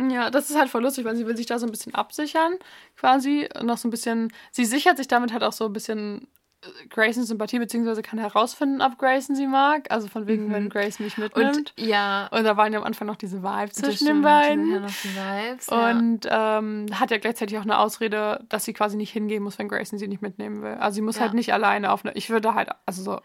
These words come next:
Speaker 2: Das stimmt.
Speaker 1: fremde
Speaker 2: Ich würde ja nicht einfach so losgehen.
Speaker 1: Vor allem, weil sie
Speaker 2: Ich kann nicht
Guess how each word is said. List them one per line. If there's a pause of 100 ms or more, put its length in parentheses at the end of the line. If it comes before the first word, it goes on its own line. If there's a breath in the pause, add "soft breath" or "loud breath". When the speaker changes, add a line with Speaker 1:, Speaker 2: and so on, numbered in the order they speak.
(260 soft breath)
Speaker 2:
Das
stimmt.
Speaker 1:
fremde
Speaker 2:
Ich
würde
ja
nicht
einfach
so
losgehen.
Speaker 1:
Vor
allem,
weil
sie
Speaker 2:
Ich
kann
nicht